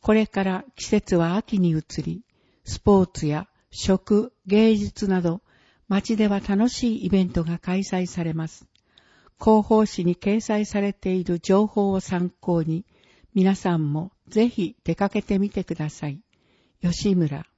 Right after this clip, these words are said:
今回の街という名の家族では、育児サークルまめっ子の皆さんを取材しました。取材した日は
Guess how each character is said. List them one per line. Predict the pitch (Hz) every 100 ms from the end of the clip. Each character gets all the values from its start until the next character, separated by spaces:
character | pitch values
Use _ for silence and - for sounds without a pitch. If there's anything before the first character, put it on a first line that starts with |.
| _ _ _ _ _ _ _ _ _ _ _ _ _ _ _ _ _ _ _ _ _
今 | - 247 240
回 | 202 175
の | 165 165 -
街 | 180 - -
と | 254 247
い | 240
う | 233
名 | 220
の | 214
家 | -
族 | 220 208 180
で | 156
は、 | 151 151 - _
育 | 214 - 226
児 | 220 240
サ | - 233
ー |
ク | 214 190
ル | 165
ま | 160 160
め | 190
っ | -
子 | -
の | 202
皆 | 196 190 208
さ | - 160
ん | 147
を | 147
取 | -
材 | 151 175 175
し | - 170
ま | 156
し | -
た。 | - 151 - _ _ _ _ _ _
取 | - - 202
材 | 220 220
し | -
た | -
日 | 196 -
は | 180 170